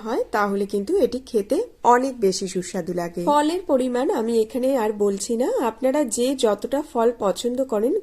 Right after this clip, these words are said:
কম বেশি অ্যাড করে নিতে পারেন, তবে খুব বেশি ফলও আবার ব্যবহার করবেন না,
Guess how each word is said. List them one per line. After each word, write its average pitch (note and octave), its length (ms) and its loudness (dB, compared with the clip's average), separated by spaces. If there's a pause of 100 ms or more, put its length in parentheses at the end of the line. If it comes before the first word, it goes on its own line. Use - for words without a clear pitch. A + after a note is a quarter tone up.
কম A3+ 180 4 (140)
বেশি G#3+ 320 0
অ্যাড G3+ 180 2 (120)
করে G3 240 -2
নিতে F#3+ 260 -4
পারেন, F#3+ 220 -6 (440)
তবে D#4 200 2 (140)
খুব D#4 160 0 (180)
বেশি A#3 340 2
ফলও D4 260 0 (120)
আবার C4+ 180 0 (100)
ব্যবহার A3+ 360 -2 (100)
করবেন G#3+ 360 0
না, E4+ 60 0